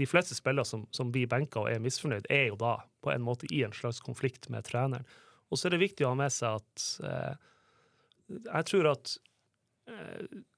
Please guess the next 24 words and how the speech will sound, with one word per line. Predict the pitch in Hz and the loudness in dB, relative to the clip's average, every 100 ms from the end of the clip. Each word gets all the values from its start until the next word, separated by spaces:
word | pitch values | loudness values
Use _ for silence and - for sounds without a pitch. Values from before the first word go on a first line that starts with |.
| _ _ _ _ _ _ _ | _ _ _ _ _ _ _
det | 160 | 0
som | - 147 | 2 2
er | 143 | 2
viktig | 180 - 104 | 0 -2 -2
i | 104 | 2
til, | 143 110 | 2 4
som | 113 | 0
til | - 143 | 2 2
er | 120 | 4
nødt | 120 | 2
til | 117 | 4
å | |
lære | 127 160 120 | 6 4 2
ut | - | -2
av | 113 | -4
det | 107 | -4
her, | 117 | -6
fordi | - 127 123 123 | -2 0 2 4
du | |
har | 139 139 | 4 4
jo | 113 | 2
en | 113 | 0
ganske | 127 - 117 | 0 0 -2
lang | 139 127 | 0 0